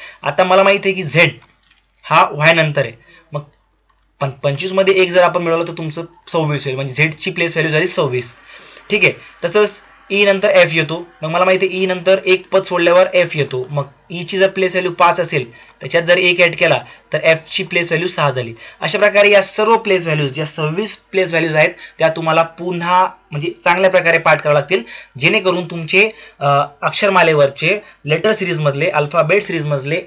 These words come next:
एकही प्रश्न तुमचं तिथं मिस होणार नाही. आता पुढच्या स्क्रीनमध्ये तुम्हाला मी एक शीट बनवून दिली आहे, या शीटद्वारे तुम्हाला सर्व तुमचे अक्षरमालेचे जे पण सव्वीस लेटर्स आहेत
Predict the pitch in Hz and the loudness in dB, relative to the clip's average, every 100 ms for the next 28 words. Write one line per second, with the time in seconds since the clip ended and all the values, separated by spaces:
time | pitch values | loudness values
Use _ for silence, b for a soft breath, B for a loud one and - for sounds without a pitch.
0 | - 170 165 175 185 165 151 147 143 175 | -6 -4 -4 -6 -4 -4 -6 -8 -4 -4
1 | 233 B B 151 160 185 190 131 151 - | -4 B B -8 0 0 0 -4 -6 -6
2 | 135 135 135 131 - - _ B B B | -8 -6 -4 -6 -10 -14 _ B B B
3 | 143 180 180 170 208 190 196 185 185 185 | -4 -4 -4 -4 -2 -2 -2 0 0 0
4 | 185 180 180 185 185 170 - 190 175 170 | 0 0 0 -2 -4 -2 0 0 0 0
5 | 160 143 180 - B B B 147 160 - | 0 0 -2 -4 B B B -2 -2 -2
6 | 185 175 175 175 165 170 170 - _ - | 0 2 0 0 0 2 0 -6 _ -4
7 | 202 196 190 175 156 160 - 165 156 147 | 2 2 2 -4 0 0 0 -4 -2 -2
8 | 151 151 139 185 202 185 - 165 156 151 | -4 -6 -4 -4 -4 -6 -8 -6 -6 -4
9 | 143 143 143 | -2 0 -2